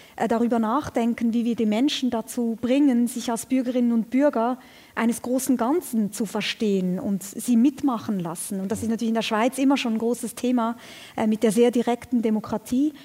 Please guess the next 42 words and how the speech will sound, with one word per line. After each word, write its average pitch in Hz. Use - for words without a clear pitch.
Und 240
ich 233
glaube 247
tatsächlich, 262
dass -
wir 240
da 247
ein, 247
ein 240
Problem 254
haben, 214
dass 220
es 220
so 233
ein 214
Stück -
weit 233
einen 220
Verdruss 254
gibt 269
gegenüber 240
einer 220
Elite, 226
die 233
ein 214
Land 226
regiert 262
und 233
das 240
Gefühl 277
hat, 233
sozusagen 220
nicht -
ernst 285
zu 277
nehmen, 254
was 233
das 208
Volk 277
denkt 254
oder 233
meint. 220